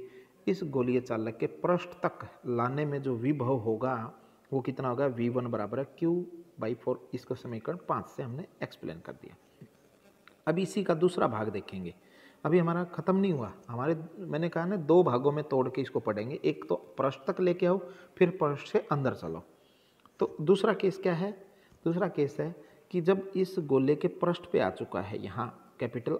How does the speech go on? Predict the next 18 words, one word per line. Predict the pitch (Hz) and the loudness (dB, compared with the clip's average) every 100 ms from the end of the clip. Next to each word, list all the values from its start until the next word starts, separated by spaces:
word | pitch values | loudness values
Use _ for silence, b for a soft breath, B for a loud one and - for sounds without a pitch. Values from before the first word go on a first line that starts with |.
| - | -4
R | 104 90 - | -6 -6 -8
पे, | 95 - _ _ _ - | -10 -10 _ _ _ 0
अब | 156 | 2
हमें | 139 151 | 2 4
लाना | 156 156 160 | 2 2 0
कहाँ | 156 131 | -2 -2
है? | 156 - 165 | -4 -4 -6
इस | - | -6
पी | - 165 | 2 2
बिंदु | 120 101 98 | 2 -2 -6
पे। | - | -8
तो | - 156 | -4 -4
यहाँ | 139 131 175 | -2 0 0
से | 175 | 0
यहाँ | 170 127 147 151 | 0 0 -2 -4
तक | 101 | -4
लाना | 80 82 | -4 -6
है। | 87 95 | -10 -10